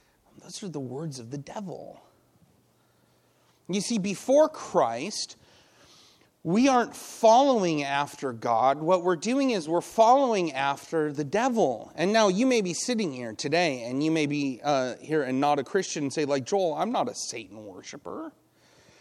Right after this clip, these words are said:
Like, I don't, I don't have a pentagram in my basement that I go down to and pray to Satan every day."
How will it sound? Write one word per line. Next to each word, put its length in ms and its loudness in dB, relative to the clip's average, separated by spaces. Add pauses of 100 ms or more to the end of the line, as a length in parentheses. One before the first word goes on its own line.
(160)
Like, 140 -8
I 60 -4
don't, 260 -4
I 100 -6
don't 100 -6
have 140 -2
a 160 -4 (320)
pentagram 720 -4
in 80 -4
my 200 -6
basement 800 -10
that 120 -4
I 100 -4
go 220 -6
down 280 -6
to 120 -10
and 120 -10
pray 220 -12
to 80 -12
Satan 640 -12
every 340 -10
day." 440 -12